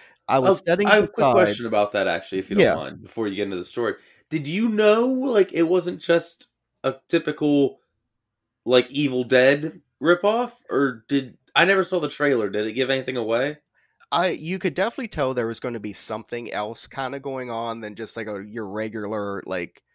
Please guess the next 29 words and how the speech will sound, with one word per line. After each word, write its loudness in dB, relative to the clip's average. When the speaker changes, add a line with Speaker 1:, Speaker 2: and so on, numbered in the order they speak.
Speaker 1:
going -2
to -4
a -2
woods -6
Evil -8
Dead -6
type -10
horror -4
movie. -16
Speaker 2:
Yeah. 6
Speaker 1:
But -14
you -8
didn't, -4
I 0
didn't -2
know -2
it -2
was -10
gonna -8
go -6
to -10
the -6
extreme -8
that -10
it -16
did -14
in -20
this -18
movie. -20